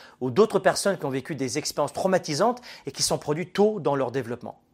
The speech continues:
Et la répression peut servir des objectifs immédiats, en particulier si vous avez été tourmenté par une, une expérience douloureuse, mais, euh, que tu ne traites pas et que tu ne gères pas. Et ça, ça peut avoir des conséquences, euh,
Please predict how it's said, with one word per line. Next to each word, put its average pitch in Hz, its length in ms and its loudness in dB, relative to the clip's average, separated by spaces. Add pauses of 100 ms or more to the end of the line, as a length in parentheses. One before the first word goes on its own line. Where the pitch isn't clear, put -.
(580)
Et 135 100 2
la 131 120 4
répression 220 580 4
peut 240 160 2
servir 185 420 2
des 143 180 -2
objectifs 135 460 -6
immédiats, 123 400 -8 (180)
en 127 100 -4
particulier 147 580 -2
si - 160 -4
vous 131 160 -4
avez 131 460 0 (220)
été 131 220 -8
tourmenté 143 560 -2
par 123 160 -2
une, 120 140 -6 (160)
une 131 100 -8
expérience 123 400 -8
douloureuse, 127 640 -4 (720)
mais, 165 400 0
euh, 127 100 -4
que 139 120 -10
tu 143 160 -8
ne 135 100 -2
traites - 400 0
pas 131 320 2
et 135 40 -2
que - 100 -14
tu 131 140 -12
ne 127 120 -6
gères 156 340 -2
pas. - 300 -8 (1120)
Et 123 80 -6
ça, - 120 4
ça 160 140 4
peut 151 100 2
avoir 143 220 4
des 127 140 -2
conséquences, 143 680 -6
euh, 107 120 -8